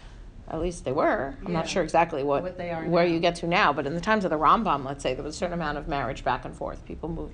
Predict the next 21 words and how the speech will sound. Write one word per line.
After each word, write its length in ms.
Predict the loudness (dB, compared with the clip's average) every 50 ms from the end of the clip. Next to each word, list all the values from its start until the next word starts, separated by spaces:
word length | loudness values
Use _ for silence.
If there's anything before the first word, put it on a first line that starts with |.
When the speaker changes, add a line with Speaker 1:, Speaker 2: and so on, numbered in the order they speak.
| -14 -8
Speaker 1:
could 180 | -6 -6 -4 -4
move 180 | -4 -6 -6 -6
back 200 | -8 -8 -8 -8
and 100 | -10 -8
forth 240 | -6 -6 -6 -6 -10
between 280 | -14 -8 -6 -4 -4
those 160 | -4 -4 -6
things. 240 | -6 -6 -6 -6 -8 -12 -14 -18 -18 -18 -16 -16 -16 -16 -16 -18 -18 -18 -12 -6
Um, 360 | -4 -2 -2 -2 -4 -6 -10 -12 -12 -12 -12 -14 -14 -16 -14 -8
so 160 | -2 0 4
they 140 | 4 4 4
had, 260 | 4 2 0 2 2
they 80 | 2 4
didn't 180 | 4 2 2
have 140 | 0 0 0
a 60 | 2
mezuzah 400 | 2 2 2 4 2 2 4 4
as 180 | 2 2 2 0
we 80 | -2 -2
know 160 | 0 -2 -2
it. 140 | -2 -4 -6